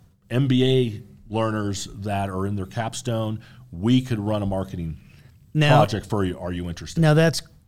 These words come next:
Speaker 2: course of action one, if you will, go through Ripen.
Speaker 1: Right, that's one
Speaker 2: The
Speaker 1: course
Speaker 2: other
Speaker 1: of
Speaker 2: way is to
Speaker 1: just reach out to
Speaker 2: contact
Speaker 1: me.
Speaker 2: you.
Speaker 1: Right, so you could just send me an email at chris dot fischera, F I C H E R A, at capella dot E D U.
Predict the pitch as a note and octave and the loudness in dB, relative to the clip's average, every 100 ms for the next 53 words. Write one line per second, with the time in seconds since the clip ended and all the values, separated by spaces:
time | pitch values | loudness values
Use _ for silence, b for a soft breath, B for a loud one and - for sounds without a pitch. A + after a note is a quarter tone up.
0 | _ - - E3 C#3+ D3+ - C#3+ D3 C#3+ | _ -8 0 0 2 0 2 2 4 4
1 | C3 C3 B2+ B2 C3 C3 C#3 B2+ A#2 B2+ | 2 2 2 2 0 2 2 2 2 2
2 | B2 - G#2+ A#2 G2+ G2+ F2 - F2+ - | 0 -2 -4 -2 0 0 -2 -6 -10 -8
3 | - B2+ D#3 D#3 F#3 G#3 E3 D3+ D3 C3+ | -4 0 2 4 6 6 6 6 4 4
4 | C3 A#2+ - D3+ C#3 C3+ C3+ G2+ F#2+ G2+ | 2 -2 -2 0 0 -2 -4 -4 -2 -2
5 | G2 G#2+ G#2 C3+ A#2 B2+ G2+ D#3+ D#3 G#2+ | -2 0 0 0 0 0 2 2 2 0
6 | F#2+ - G2 A2 E2+ - - F#2+ F2+ G2 | -8 -6 0 0 -2 -8 -10 -6 -4 -4
7 | F#2 F#2+ - A2+ G#2 G#2 A2 G#2+ F#2 - | -4 -6 -4 -2 -2 -2 -2 -2 -4 -10
8 | - A2 A#2 - - b b b G#2 G2 | -8 -4 -4 -6 -10 b b b -2 -4
9 | - - - A2 G2+ D#2+ F#2+ - G#2+ A#2 | -8 -2 -2 0 -4 -4 -8 -8 -4 0
10 | A#2 G#2 - F#3+ D#3 F2+ A#2 - - - | 0 0 -2 -2 -2 -4 -6 -10 -10 -8
11 | G#2 - F#2 F2 - F2+ F2 C#3 B3+ - | -8 -6 -4 -2 -4 -8 -6 -4 -6 -8
12 | - b b b b b b - G#2+ A2 | -12 b b b b b b -6 -6 -4
13 | A2 - A2 G#2+ G#2+ G2 G2 F#2+ F#2 B2+ | -6 -2 0 0 0 0 0 -2 0 0
14 | D2+ - | -2 -8